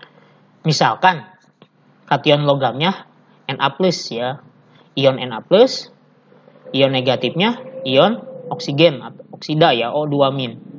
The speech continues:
Kemudian ion poliatom contohnya adalah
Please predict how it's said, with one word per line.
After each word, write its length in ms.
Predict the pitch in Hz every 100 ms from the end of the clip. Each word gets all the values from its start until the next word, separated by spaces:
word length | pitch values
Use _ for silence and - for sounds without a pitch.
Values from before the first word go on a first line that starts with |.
| - - - - - - - - - - - -
Kemudian 760 | 127 123 123 165 233 - - -
ion 320 | 127 131 135
poliatom 520 | 135 131 110 - 196 226
contohnya 440 | 170 139 139 202
adalah 480 | 156 113 202 -